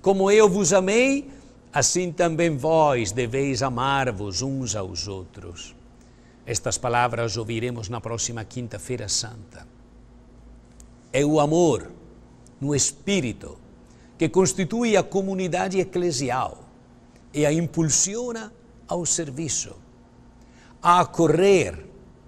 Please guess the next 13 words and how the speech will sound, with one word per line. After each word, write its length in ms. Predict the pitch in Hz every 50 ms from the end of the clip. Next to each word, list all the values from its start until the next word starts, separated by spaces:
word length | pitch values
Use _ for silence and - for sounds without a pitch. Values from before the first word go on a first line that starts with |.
| - - - - - - - - - - - -
aos 220 | 139 139 135 117
sofri-, 640 | - - 151 139 - 139 135 135 135 120 120 139 - -
aos 220 | 143 143 139 120
sofridos 680 | - - 127 - - 139 160 175 175 143 135 120 - 143
e 80 | 139
necessitados, 1200 | 131 123 110 - - 135 - - - 120 98 113 123 127 120 104 85 98 90 92 - - - - - - - - - - - - - - - - - - - - - - - - - - - - - -
mesmo 400 | 165 196 247 247 196 202 214 175
quando 420 | - - 233 240 247 240 202 170
coopera 1080 | - - 180 180 170 160 160 - 185 196 208 226 226 233 240 226 233 233 233 202 - - - - - - - - - - - - - - - - - - -
para 320 | - 170 170 175 175 170
que 240 | - - - 180 180
sejam 600 | 151 - - - 185 190 190 143 151 180 180 175
supridas 1120 | - - - - 180 170 123 - - 190 226 254 247 214 147 117 113 104 - - - - -